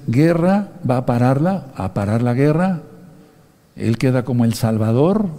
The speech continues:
para los que quieran, nosotros no. Gana a la gente, gana a la gente, a la gente se la gana, se le echa a la bolsa, como decimos aquí en México,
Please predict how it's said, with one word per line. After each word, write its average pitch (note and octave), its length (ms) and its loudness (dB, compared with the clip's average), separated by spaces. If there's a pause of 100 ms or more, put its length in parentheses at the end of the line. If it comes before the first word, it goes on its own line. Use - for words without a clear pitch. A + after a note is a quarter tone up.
(360)
para G#2+ 200 -2
los A2 160 -6
que G#2+ 120 -6
quieran, F#3 440 2 (880)
nosotros A#2 440 -2
no. E3+ 280 2 (840)
Gana C#3+ 440 4
a - 20 4
la B2 140 2
gente, E3 680 0
gana C3 380 2
a A#2+ 40 2
la A2+ 120 0
gente, C#3+ 560 0
a A#2+ 80 -4
la A2+ 80 0
gente C3 280 -2
se A#2+ 120 -2
la A2 120 0
gana, D#3+ 360 2
se C3 140 -4
le B2 80 2
echa A#2 140 -4
a - 20 0
la A2 100 0
bolsa, C#3 380 0
como A#2+ 160 0
decimos A2+ 260 -2
aquí G#2+ 160 -4
en A#2+ 100 0
México, D#3+ 540 0